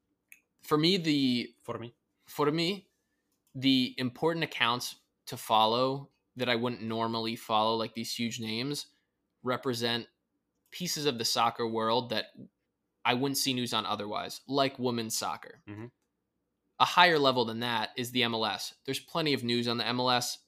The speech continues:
Speaker 1: but less than from around the world, depending where you look. There's plenty of accounts now on Instagram that,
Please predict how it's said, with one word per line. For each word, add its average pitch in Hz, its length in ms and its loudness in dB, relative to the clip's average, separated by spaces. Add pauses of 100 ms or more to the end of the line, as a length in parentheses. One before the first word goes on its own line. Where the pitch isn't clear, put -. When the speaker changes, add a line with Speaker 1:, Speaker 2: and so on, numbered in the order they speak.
(580)
Speaker 1:
but 110 160 2
less 120 320 2
than 113 260 -2
from 113 200 -4
around 110 280 -2
the 107 80 -8
world, 107 340 -4
depending 139 360 0
where 123 100 0
you 127 100 -2
look. 139 240 0 (360)
There's 120 140 -6
plenty 135 440 2
of 123 280 0 (160)
accounts 127 520 2
now 107 300 -2
on 117 160 -2
Instagram 113 560 -4 (580)
that, 113 260 -2